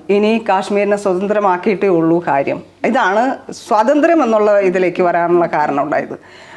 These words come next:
അപ്പോൾ ഇദ്ദേഹം എന്നോട് ചോദിച്ചു, "ഏ, നിങ്ങൾ യഥാർത്ഥ കഥ എഴുതാൻ പറ്റുമോ?" "ഏ, എഴുതാമെന്ന്" പറഞ്ഞു. അങ്ങനെ രണ്ടു ദിവസത്തേക്ക് പിന്നെ പുറത്തിറങ്ങിയില്ല. കാരണം ഈ സെൽഫി പുള്ളിയുടെ കയ്യിലിരിക്കും. ഞാൻ എഫ് ബിയിൽ പോസ്റ്റ് ചെയ്തിട്ടുണ്ടായിരുന്നു ഇങ്ങനെ ഒരു സെൽഫി എടുത്തിട്ടുണ്ടെന്നുള്ളത്.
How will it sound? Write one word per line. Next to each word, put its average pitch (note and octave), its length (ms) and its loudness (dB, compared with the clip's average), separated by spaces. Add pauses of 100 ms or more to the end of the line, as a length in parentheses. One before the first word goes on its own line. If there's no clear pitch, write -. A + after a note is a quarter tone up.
അപ്പോൾ E3+ 120 0
ഇദ്ദേഹം F#3+ 340 0
എന്നോട് C4 220 2
ചോദിച്ചു, C4 500 2
"ഏ, A#3 200 0
നിങ്ങൾ A#3+ 260 2
യഥാർത്ഥ A#3 420 2
കഥ A3+ 180 2
എഴുതാൻ G#3+ 260 4
പറ്റുമോ?" G3 280 0 (520)
"ഏ, - 0 -
എഴുതാമെന്ന്" D#4 440 4
പറഞ്ഞു. C4 360 -2 (240)
അങ്ങനെ B3+ 260 2
രണ്ടു G#3 180 2
ദിവസത്തേക്ക് C#4+ 240 2
പിന്നെ C4+ 180 2
പുറത്തിറങ്ങിയില്ല. A#3 640 0
കാരണം G#3 240 2
ഈ A3+ 80 0
സെൽഫി C4+ 640 0
പുള്ളിയുടെ G#3+ 260 2
കയ്യിലിരിക്കും. B3+ 380 2
ഞാൻ A3+ 180 2
എഫ് C#4 180 -2
ബിയിൽ D#4+ 140 2
പോസ്റ്റ് D#4 380 0
ചെയ്തിട്ടുണ്ടായിരുന്നു F#3 680 0 (140)
ഇങ്ങനെ F#3+ 280 2
ഒരു F#3+ 100 0
സെൽഫി F3+ 560 0
എടുത്തിട്ടുണ്ടെന്നുള്ളത്. D3+ 800 -2